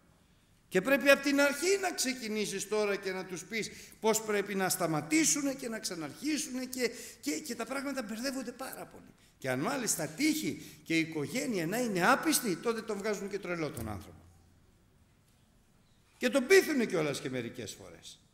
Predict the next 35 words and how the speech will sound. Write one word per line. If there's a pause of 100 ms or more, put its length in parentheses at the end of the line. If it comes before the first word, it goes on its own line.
(720)
Γι'
αυτό
με
τα
χαρίσματα,
αδερφοί
αγαπητοί, (340)
δεν
είναι
καλό (140)
ούτε
να
παίζουμε, (720)
ούτε
να
γινόμαστε
έτσι
ζηλωτές (260)
που
να
λέμε
κάθε
φορά
ότι
με
εμάς
μόνο
μιλάει
ο
Θεός.
Όχι,
αδερφοί,
δεν
είναι
έτσι.